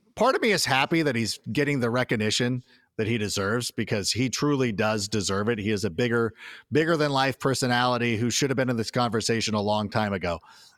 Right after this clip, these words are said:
And it's unfortunate that it's taken this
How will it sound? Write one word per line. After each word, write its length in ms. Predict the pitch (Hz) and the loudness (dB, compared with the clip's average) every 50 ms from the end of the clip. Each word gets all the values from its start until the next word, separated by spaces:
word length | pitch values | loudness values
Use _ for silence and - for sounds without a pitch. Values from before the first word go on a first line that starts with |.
| _ _ - | _ _ -2
And 300 | 113 113 110 107 107 104 | -2 0 0 0 0 -2
it's 140 | 110 107 - | 0 0 0
unfortunate 640 | 139 131 117 - 151 147 143 - 131 131 120 - | 0 -2 0 0 0 0 0 0 0 -2 -2 0
that 140 | - 117 107 | -2 -2 -2
it's 160 | 107 98 - | -2 -2 -4
taken 420 | - - 135 127 117 127 120 113 107 | -2 0 -2 0 0 0 0 0 0
this 440 | 110 107 104 101 - - - - | 0 0 0 0 0 -2 -2 -4